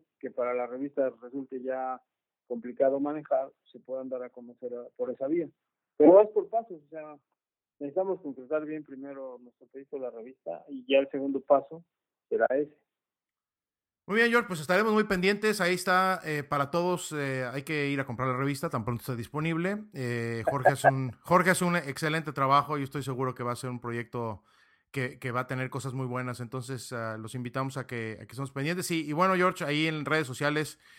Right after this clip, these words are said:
Speaker 2: estaremos también compartiendo, eh, un poco cómo va tu proyecto. Eh, ojalá podamos seguir platicando. Muchísimas gracias, un gustazo como siempre.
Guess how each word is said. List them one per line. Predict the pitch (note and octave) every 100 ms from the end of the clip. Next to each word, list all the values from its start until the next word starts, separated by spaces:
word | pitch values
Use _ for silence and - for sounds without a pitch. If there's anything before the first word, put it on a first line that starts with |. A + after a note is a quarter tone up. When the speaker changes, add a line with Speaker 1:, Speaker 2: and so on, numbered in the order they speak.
| - -
Speaker 2:
estaremos | B2+ C3+ C#3+ D3+
también | C#3 C3 C#3 C#3
compartiendo, | B2+ A#2 A2+ C3+ C3+ C3+ B2+ -
eh, | B2+ A2+ A2 G#2+ G#2+ G#2 G2+
un | C3+
poco | B2+ B2+ B2
cómo | C3 B2+
va | A#2+
tu | A2
proyecto. | G#2+ A#2 A#2+ - C3+ - -
Eh, | A2+ G#2+ G#2 G#2
ojalá | G#2 A#2 A#2+
podamos | B2+ B2 A#2+
seguir | - A2+ A#2+
platicando. | A#2+ A2+ G#2+ C3 C3+ C#3+ C#3 - - - _ -
Muchísimas | C3+ F3 F3 D#3
gracias, | D#3 E3+ F3+ E3+ F3+
un | E3+
gustazo | C#3+ D#3+ D#3
como | C#3 A#2+
siempre. | B2+ B2+ A2 G2